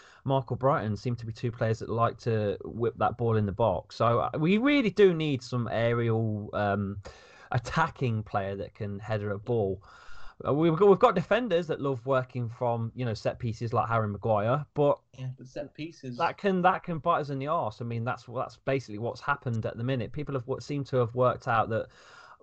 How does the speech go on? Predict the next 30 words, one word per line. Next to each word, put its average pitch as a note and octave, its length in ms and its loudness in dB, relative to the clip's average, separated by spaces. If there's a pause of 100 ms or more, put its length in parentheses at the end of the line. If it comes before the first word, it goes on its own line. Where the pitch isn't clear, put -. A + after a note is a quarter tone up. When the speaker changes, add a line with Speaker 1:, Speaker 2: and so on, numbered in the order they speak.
(140)
Speaker 1:
our A#2+ 280 4
set - 240 -2
pieces B2 440 -2
with B2 220 0
Harry B2 240 2
Maguire A#2 400 0 (100)
up, A#2+ 160 -4 (220)
you B2+ 100 -4
know, A2 160 0 (120)
up - 140 -4
top, A2 500 2 (360)
Speaker 2:
Yeah. C3 120 0
Speaker 1:
if B2 140 -2
they D#3 120 2
can D3 180 0
quickly C3 340 -2
counterattack, C3 800 -2
we're, D3 320 2
we're C#3+ 140 2
in C3+ 80 2
trouble. D#3 380 2
And G2+ 80 2
I A#2+ 60 2
think B2 260 -2
we, B2+ 140 -2 (100)
that's C3 400 -4
how C#3 160 2
we C3 240 0
went, C3 320 -6
that - 140 -6